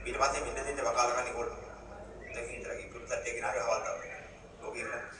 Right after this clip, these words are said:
තව ටිකක් ඉඳලා එක්සිට් එක. අන්න ටී වී එකට මේ මගේ කොල්ලකින් ගහලා යන්නේ නැහැ ඒක අන්න. ඊට වඩා ටිකක් අද.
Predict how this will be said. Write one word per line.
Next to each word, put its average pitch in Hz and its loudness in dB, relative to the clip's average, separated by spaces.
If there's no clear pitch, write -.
තව 120 4
ටිකක් 131 4
ඉඳලා 123 0
එක්සිට් - -2
එක. - -4
අන්න - 4
ටී - 4
වී 156 6
එකට 156 6
මේ 135 2
මගේ 143 0
කොල්ලකින් 143 6
ගහලා 147 8
යන්නේ 135 8
නැහැ 143 6
ඒක - 4
අන්න. - 8
ඊට - 0
වඩා - 12
ටිකක් - 0
අද. - -2